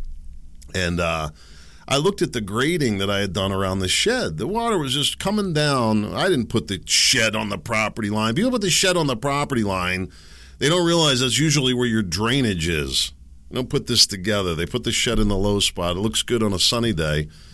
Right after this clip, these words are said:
The next thing you know, you've created a dam. In my case, it wasn't really much of a dam. It just, it was at the middle of the hill. It just came in and went right through it when I was destroying this shed, which is gorgeous. Uh, concrete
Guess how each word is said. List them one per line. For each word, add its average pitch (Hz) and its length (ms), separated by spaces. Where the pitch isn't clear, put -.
The 107 80
next 120 280
thing 117 140
you 107 60
know, 113 80
you've 104 240
created 104 420
a 87 60
dam. 78 640
In 101 120
my 127 280
case, 117 400
it 120 60
wasn't 113 280
really 104 200
much 101 240
of 87 80
a 90 80
dam. 95 480
It 87 100
just, 95 220
it 92 40
was 92 220
at 92 120
the 98 100
middle 101 340
of 90 60
the 87 100
hill. 95 300
It 76 60
just 87 180
came 90 220
in 104 180
and 95 160
went 90 180
right 110 320
through 107 260
it 98 40
when 98 80
I 113 80
was 92 140
destroying 113 640
this - 240
shed, 147 480
which 85 200
is 185 120
gorgeous. 208 600
Uh, 57 240
concrete 139 580